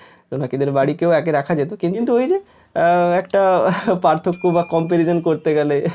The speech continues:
<laughs> এক, দুই, তিন করতে হবে, তো সেই খাতিরে আমি এটাকে দুইয়ে রাখলাম। তো আপনারা এবারে সিদ্ধান্ত নেবেন যে কোনটা আগে পরে কিনতে পারেন।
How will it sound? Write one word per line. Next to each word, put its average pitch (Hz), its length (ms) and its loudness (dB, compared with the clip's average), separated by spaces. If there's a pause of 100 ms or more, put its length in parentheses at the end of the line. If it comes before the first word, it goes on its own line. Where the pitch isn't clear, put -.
(100)
<laughs> - 200 -20
এক, 143 200 -4
দুই, 143 100 -4
তিন 143 220 -6
করতে 139 300 -6
হবে, 147 200 -8
তো 151 140 -12
সেই 175 240 -4
খাতিরে 151 460 -6 (360)
আমি 127 220 -4
এটাকে 127 260 -6
দুইয়ে 123 320 -4
রাখলাম। 131 320 -6 (240)
তো 113 120 -14
আপনারা 120 500 0
এবারে 123 340 -2
সিদ্ধান্ত 135 420 -6
নেবেন 139 320 -4
যে 160 80 -4
কোনটা 156 360 -4
আগে 147 320 2
পরে 143 240 0
কিনতে 139 340 -4
পারেন। 143 260 -2